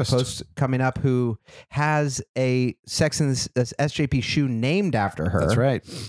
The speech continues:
Speaker 2: And, um,
Speaker 1: Anahita Mousavian.
Speaker 2: Yes.
Speaker 1: Yeah.
Speaker 2: And, uh, we have a few other really cool, uh, guests coming up as well. So listen,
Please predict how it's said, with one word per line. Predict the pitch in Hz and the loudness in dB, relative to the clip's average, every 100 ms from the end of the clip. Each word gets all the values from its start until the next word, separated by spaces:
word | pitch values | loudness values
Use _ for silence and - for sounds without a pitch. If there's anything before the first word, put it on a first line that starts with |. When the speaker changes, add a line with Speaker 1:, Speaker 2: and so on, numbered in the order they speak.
| - - - | -16 -12 -2
Speaker 2:
And, | 131 135 135 | 0 0 0
um, | 135 131 131 131 123 | 0 2 0 -2 -2
Speaker 1:
Anahita | 143 135 151 143 | 2 2 2 2
Mousavian. | 131 - 156 90 55 - - - | 0 2 0 0 -4 -4 -4 -2
Speaker 2:
Yes. | 107 113 92 - - 107 | 0 0 0 -4 -4 0
Speaker 1:
Yeah. | 131 101 - - - - - - _ - - | 2 2 -2 -10 -14 -14 -16 -20 _ -20 -6
Speaker 2:
And, | 143 143 143 143 139 139 - | -2 0 0 0 0 -2 -2
uh, | 135 131 | -2 0
we | 139 | 0
have | 170 | 0
a | 151 | -2
few | 170 170 | -2 0
other | 160 | 0
really | 127 123 | 0 0
cool, | 113 113 110 104 - _ | 0 0 0 -2 -10 _
uh, | 117 107 104 | 0 2 2
guests | 101 120 113 | 0 0 0
coming | - 113 107 | 0 2 2
up | 107 - | 2 0
as | 104 | 0
well. | 120 117 95 | 2 0 -2
So | - 220 202 196 - - | -2 0 2 0 -6 -2
listen, | 185 - 113 | 0 0 -2